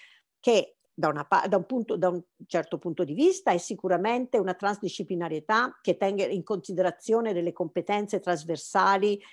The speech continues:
che tutti quanti i docenti, al di là delle proprie discipline, devono mettere in pratica attraverso delle metodologie didattiche, e questo ne parleremo dopo.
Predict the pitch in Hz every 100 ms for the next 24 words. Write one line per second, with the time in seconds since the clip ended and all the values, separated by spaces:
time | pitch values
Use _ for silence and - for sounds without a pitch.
0 | _ - 214 - 277 254 233 - 220 233
1 | 233 190 185 220 214 226 220 247 240 196
2 | 165 175 208 202 175 208 202 190 165 -
3 | 151 202 214 214 208 - _ _ - 226
4 | 220 208 185 190 - 175 175 175 185 185
5 | 175 - 147 165 160 151 156 156 151 156
6 | 156 151 185 190 156 151 - 151 151 165
7 | - 160 156 156 160 160 160 165 226 170
8 | -